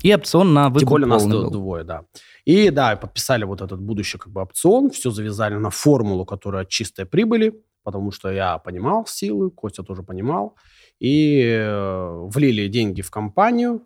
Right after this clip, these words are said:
Speaker 2: да, вот когда вот продавалась там такая структура сделки, и в компанию немножко прилетело, и они стали владельцем пятьдесят одного процента там и так далее. И, э, под показатели мы подписались там, э, до второго уже кэш-аута, который пошел нам лично в карман,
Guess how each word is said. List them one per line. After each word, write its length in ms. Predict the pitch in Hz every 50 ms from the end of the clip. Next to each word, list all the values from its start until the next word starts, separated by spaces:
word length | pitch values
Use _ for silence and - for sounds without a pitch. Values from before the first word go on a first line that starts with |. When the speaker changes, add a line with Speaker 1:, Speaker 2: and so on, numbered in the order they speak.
| _
Speaker 2:
да, 180 | - 131 147 170
вот 160 | 170 143 -
когда 180 | - - 104 107
вот 120 | 98 98 -
продавалась 460 | - 110 101 110 104 101 92 90 -
там 140 | - 95 87
такая 220 | - - - 95
структура 380 | - - 95 - - 95 98 92
сделки, 300 | 98 98 92 95 - 101
и 140 | 98 107 110
в 60 | -
компанию 420 | - 120 127 - 277 302 294 277
немножко 280 | 262 254 226 233 - 196
прилетело, 600 | 190 202 190 190 175 175 - 185 180 175 170 175 - - - - - _ _ _ -
и 600 | 113 107 107 107 104 101 101 101 98 98 95 95 98
они 200 | 107 127 180 233
стали 260 | - - 180 160 151
владельцем 460 | 139 147 147 135 139 127 - - 120
пятьдесят 500 | 107 - 113 117 110 - - - 113 101 95 92 -
одного 380 | - 110 101 110 117 113 110 104
процента 460 | - 107 104 - - 107 101 90 _ -
там 180 | 98 98 95
и 20 | 92
так 180 | - 95 98
далее. 300 | 95 98 95 92 90 87 _ _ _ _ _ _ _ _ _ _ _ -
И, 380 | 107 113 110 110 110 107 107 104 104 101
э, 280 | 98 98 95 95 95 95
под 160 | - 101 92
показатели 480 | - 101 - 113 120 175 202 - 190 160
мы 120 | 160 147
подписались 640 | - 139 120 - 135 120 - 135 123 110 107 98 -
там, 560 | - - 107 104 101 101 101 101 98 98 98
э, 40 | 101
до 260 | 107 110 110 151 127
второго 440 | 104 - - - 107 104 104 98 90
уже 200 | 90 92 - 95 87
кэш-аута, 420 | - 101 - - 202 233 - 127
который 220 | - 104 104 104 98
пошел 260 | - 117 - 147 135
нам 220 | 127 120 113 113 113
лично 440 | 117 135 131 123 - - - 104 101
в 80 | -
карман, 420 | - - 107 110 107 95 78 73